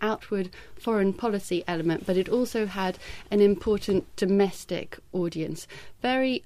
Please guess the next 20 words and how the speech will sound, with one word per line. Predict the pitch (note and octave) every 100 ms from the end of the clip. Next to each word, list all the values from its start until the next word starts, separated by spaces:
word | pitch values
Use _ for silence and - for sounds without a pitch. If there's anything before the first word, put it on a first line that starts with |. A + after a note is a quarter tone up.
| -
early | G#3+ G#3+ G3+
on | F#3+ E3+ F3 -
in | E3+ E3+
the | F3
Ming | F#3 F#3 F3+ F3
dynasty, | - F3 E3+ - E3 D#3 - E3
the | F3+ E3+ E3+ - - -
set | - A#3+ A#3
of | G#3
ideas | G3+ F#3 F#3 F3
governing | E3+ F3+ - E3+ E3+
the | E3
tribute | E3+ G3+ E3+ E3 -
system | F3 E3 - E3 E3 -
are | F3 E3
formalized | - A3+ A#3 G#3 E3+ E3 E3 -
into | E3 -
a | E3
set | - E3
of | F3